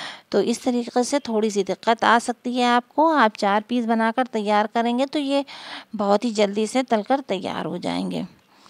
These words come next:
और ये नाश्ता खाने में बहुत ही ज़बरदस्त लगता है और बच्चों को बहुत ही पसंद आने वाला है।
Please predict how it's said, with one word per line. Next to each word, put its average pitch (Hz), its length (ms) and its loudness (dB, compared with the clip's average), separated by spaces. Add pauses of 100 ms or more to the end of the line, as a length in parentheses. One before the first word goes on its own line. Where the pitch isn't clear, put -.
(280)
और 214 80 4
ये 220 140 4
नाश्ता 220 340 4
खाने 220 360 2
में 240 220 4
बहुत 190 320 0
ही 240 60 0
ज़बरदस्त 233 640 4
लगता 240 340 2
है 247 280 4
और 262 180 8
बच्चों 190 320 -4
को - 140 -8
बहुत 196 320 -4
ही 247 80 -2
पसंद 240 360 2
आने 240 260 4
वाला 240 300 4
है। 277 240 2